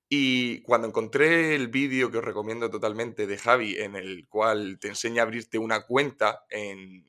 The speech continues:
una aplicación que se llama My Investor, eh, y te explica cuáles son los tres mejores fondos que él considera para, ah, la hora de invertir y tal, al final Javi te enseñaba tu, su propia, su propia cuenta.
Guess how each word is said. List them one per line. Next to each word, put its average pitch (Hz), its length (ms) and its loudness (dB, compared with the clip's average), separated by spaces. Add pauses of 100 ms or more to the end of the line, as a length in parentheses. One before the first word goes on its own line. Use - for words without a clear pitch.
una 101 100 -10
aplicación 101 480 -6
que 110 80 -12
se - 60 -10
llama 104 180 -4
My 98 160 -4
Investor, 123 560 -2 (320)
eh, 104 400 0
y 107 60 -8
te 104 100 -10
explica 120 380 -4
cuáles 113 240 0
son 113 120 -2
los 107 220 -4
tres 104 180 -4
mejores 104 320 -6
fondos 107 540 -4
que - 80 -6
él 107 140 -4
considera 110 640 -2 (160)
para, 104 480 2
ah, 101 500 -2
la 92 140 -6
hora 104 180 -2
de 104 80 -8
invertir 131 600 -4
y 110 80 -10
tal, 151 280 6 (280)
al 123 80 -4
final 120 280 2
Javi 135 240 4
te 143 60 -4
enseñaba 127 320 -2
tu, 123 100 -6 (180)
su - 180 -6
propia, 113 560 4
su - 100 -12
propia 117 220 2
cuenta. 151 340 -2